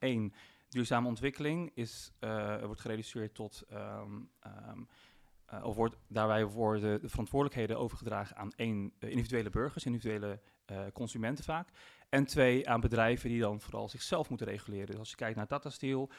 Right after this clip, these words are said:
Tata Steel moet vooral zelf met een plan komen om hun uitstoot, eh, te verminderen. Wat gebeurt daar? Wat is de rol van de staat? Die v-, blijkbaar zijn mensen die in IJmuiden woon-, wonen, die zijn vooral,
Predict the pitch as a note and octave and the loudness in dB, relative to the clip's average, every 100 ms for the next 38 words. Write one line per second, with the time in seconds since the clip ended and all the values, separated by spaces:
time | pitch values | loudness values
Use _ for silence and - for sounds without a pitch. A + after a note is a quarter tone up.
0 | - - A#2 - B2 B2+ A#2+ A#2+ A#2+ - | -12 -6 -6 -4 0 0 0 0 -2 0
1 | A#2+ A#2+ A2+ - - - - D3 D#3 D3 | 2 2 0 -10 -12 -4 4 4 4 0
2 | C3 B2+ C#3 C#3 C3+ C#3+ C#3+ C#3+ - B2 | 0 0 0 4 4 6 4 2 0 0
3 | A#2+ A#2 A#2 A#2+ A#2+ B2 - G#2 - G#2+ | 0 0 -2 -2 -4 -4 -4 -6 -4 -6
4 | G#2 - G2+ G2 F#2 F#2 - - - _ | -6 -8 -6 -6 -8 -10 -14 -20 -20 _
5 | _ _ - A2 - B2+ C#3+ D3 G#2+ G#2+ | _ _ -6 -4 -2 2 2 2 0 0
6 | B2 C3 B2 B2+ A#2+ - C#3 G#2 - - | 0 0 0 0 -2 -2 -2 -2 -4 -6
7 | A#2+ - A2+ A#2+ A#2+ D3+ A#2+ A2 C3+ C3 | -6 -6 -6 0 0 2 4 4 2 -2
8 | - A#2+ B2 A#2+ B2 A#2+ G#2 A2+ C3+ D3+ | -4 -2 0 0 -2 -2 -2 0 0 0
9 | B2 A2+ G#2+ A#2+ A#2 G#2+ G#2+ D3+ D#3 B2 | 0 2 0 0 0 0 0 -2 -4 -6
10 | B2 A#2+ A#2 - B2 B2 | -2 -2 -2 -2 -4 -6